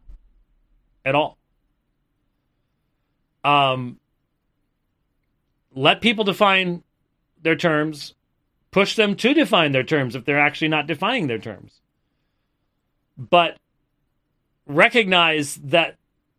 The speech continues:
dividing ourselves up right now in a situation where I, I don't see any evidence of some massive move, the Spirit of God, in the sense of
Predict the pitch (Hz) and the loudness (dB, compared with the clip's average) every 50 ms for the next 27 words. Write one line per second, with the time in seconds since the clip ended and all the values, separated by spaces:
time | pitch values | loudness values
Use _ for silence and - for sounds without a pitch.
0 | _ _ _ _ _ _ 127 - 156 156 143 127 170 180 214 240 226 226 214 202 | _ _ _ _ _ _ -8 -2 -2 0 2 4 4 4 4 2 2 2 2 0
1 | 196 - - 156 160 151 147 - 185 175 175 175 143 135 151 170 180 - - 165 | -2 -4 -4 -2 -2 -2 0 0 2 4 4 4 4 2 2 2 2 0 -2 -2
2 | 165 165 143 139 135 131 131 139 151 175 196 190 170 _ _ _ _ _ _ _ | -2 -2 -2 -2 -2 0 0 0 0 -2 -4 -6 -12 _ _ _ _ _ _ _
3 | _ _ _ _ _ _ _ _ _ _ _ _ _ _ _ _ _ _ _ _ | _ _ _ _ _ _ _ _ _ _ _ _ _ _ _ _ _ _ _ _
4 | _ _ _ - 170 170 170 147 - - 196 - - 180 170 170 175 180 175 208 | _ _ _ -2 0 2 2 2 2 0 0 2 2 4 4 4 4 2 0 -2
5 | 196 180 170 147 160 151 147 - 131 127 147 180 175 135 - _ _ _ _ _ | -2 0 0 2 2 0 0 0 2 2 2 2 2 -4 -10 _ _ _ _ _
6 | _ - 113 117 131 - 208 208 - - - - - 170 156 151 151 143 143 143 | _ -4 0 2 2 2 2 0 -2 -6 -6 -2 0 2 2 4 2 2 2 2
7 | 139 139 139 143 151 156 143 - - 135 117 - - 147 139 135 120 - _ _ | 0 0 0 0 -2 -2 -4 -6 -8 -8 -6 -2 -2 0 0 -2 -4 -8 _ _
8 | _ _ _ _ _ _ _ _ _ 107 110 127 139 147 156 165 139 - 170 170 | _ _ _ _ _ _ _ _ _ -8 -2 2 2 2 2 2 0 2 2 2
9 | 151 151 147 147 156 160 160 147 135 127 123 - - - 160 156 151 143 127 131 | 4 4 4 4 4 4 2 0 -2 -6 -8 -8 -2 0 2 2 2 0 0 0
10 | 143 139 147 170 185 165 - _ _ _ _ _ _ _ _ _ _ _ _ _ | 2 2 2 0 -2 -6 -14 _ _ _ _ _ _ _ _ _ _ _ _ _
11 | _ _ _ _ _ _ _ _ _ - 151 147 147 135 131 - 175 160 165 165 | _ _ _ _ _ _ _ _ _ -2 -2 0 0 0 0 2 2 2 2 2
12 | 147 - - 143 139 135 127 123 117 107 | -2 -4 -2 0 2 2 2 0 -2 -8